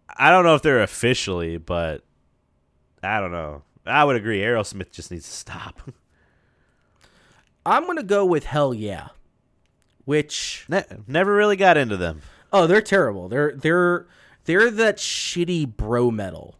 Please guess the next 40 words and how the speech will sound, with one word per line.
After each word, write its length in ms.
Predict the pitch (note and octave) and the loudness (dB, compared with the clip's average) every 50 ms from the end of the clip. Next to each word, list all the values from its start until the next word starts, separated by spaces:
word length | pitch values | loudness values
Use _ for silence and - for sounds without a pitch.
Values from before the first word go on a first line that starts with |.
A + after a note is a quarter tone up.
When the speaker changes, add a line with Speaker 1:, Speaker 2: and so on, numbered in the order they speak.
| _ - | _ -14
Speaker 2:
like, 180 | - G2 G2 - | -12 -12 -10 -8
that 140 | - A#2+ - - A2 | -8 -10 -10 -8 -6
radio 560 | A#2+ B2 B2+ B2+ C3 C3+ C3 B2+ A#2+ A2+ A2+ - - - - - - - - | -4 -4 -2 0 0 0 0 0 -2 -4 -8 -14 -18 -20 -20 -20 -20 -14 -8
rock 400 | B2 B2+ B2 A#2 A2+ G#2+ - - | -4 -2 0 0 0 -2 -4 -12
friendly 840 | - - - - A#2+ A#2 A2+ A2+ G#2+ A2 G#2+ G#2+ G#2 G#2 G#2 F#2+ G2+ _ _ - | -18 -12 -6 -4 -4 -4 -4 -4 -4 -4 -4 -4 -6 -6 -8 -10 -12 _ _ -8
bullshit 300 | - G2 F#2 F#2+ F#2+ - | -6 -6 -6 -6 -2 2
Speaker 1:
Like 200 | G#2 G2+ G2 E2 | 2 2 2 2
Speaker 2:
that 40 | - | 2
Speaker 1:
Five 180 | A#2+ B2 B2 - | 2 2 4 4
Speaker 2:
you 60 | C#3 | 2
Speaker 1:
Finger 80 | B2+ A#2+ | 2 2
Speaker 2:
hear. 40 | A2+ | 2
Speaker 1:
Death 220 | F#2+ A#2 A#2+ - - | 2 2 0 2 2
Punch? 380 | E3 E3 D#3+ - - - - - - A#2+ | 2 2 2 0 -4 -14 -16 -18 -12 -6
Speaker 2:
Like 200 | C3 B2 A#2 - | -4 -4 -4 -2
Five, 280 | - D3 D3+ D#3 - - - D3+ - | 2 2 2 2 0 -4 -6 0 2
Five 200 | F#3+ F#3+ A#3 - | 2 4 4 2
Finger 160 | A#3+ A3 G3 | 0 -2 0
Death 220 | E3 F3+ E3+ - | 2 0 0 0
Punch 220 | - F3 D3+ C#3+ C#3+ | -2 -4 -2 -2 -4
is 80 | B2 | -6
another 300 | B2+ A#2 A2+ G#2+ G2+ G2 F2 | -6 -4 -4 -4 -4 -6 -10
one. 280 | D#2 C#2 B1 G#1 - _ _ _ _ - | -12 -14 -18 -20 -20 _ _ _ _ -12
Like, 320 | G#2 G2+ G2+ G2 - - - | -10 -8 -8 -10 -12 -10 -6
Speaker 1:
Yeah. 60 | - B2+ | -2 0
Speaker 2:
Ivan 280 | D#3 F3+ F#3 F3+ D#3+ | 0 0 0 0 -2
Moody 340 | C#3 B2+ B2+ B2+ C#3 D3+ D#3+ | -2 -2 -2 -2 -2 -4 -4
just 280 | C#3+ B2 A#2+ A2 - - | -6 -8 -12 -12 -10 -10
needs 220 | A#2 A2 G#2 - - | -10 -10 -10 -12 -14
to 120 | - - | -14 -14
O 140 | - F2 E2+ | -12 -14 -14
D. 260 | E2+ - - - - _ _ _ _ _ _ _ _ _ _ _ - | -16 -18 -20 -20 -20 _ _ _ _ _ _ _ _ _ _ _ -14
It's 140 | - A2+ - | -14 -10 -10
a 40 | D3+ | -10
terrible 220 | - - B2+ B2+ C#3+ | -6 -2 2 2 4
Speaker 1:
The 40 | C3 | 4
only, 420 | D3 D#3 F3 G3 G3+ G3+ F#3+ F#3 | 4 4 4 4 4 2 2 0
Speaker 2:
thing 100 | F3+ D#3 | -2 -4
to 40 | - - | -6 -10
say, 80 | - | -16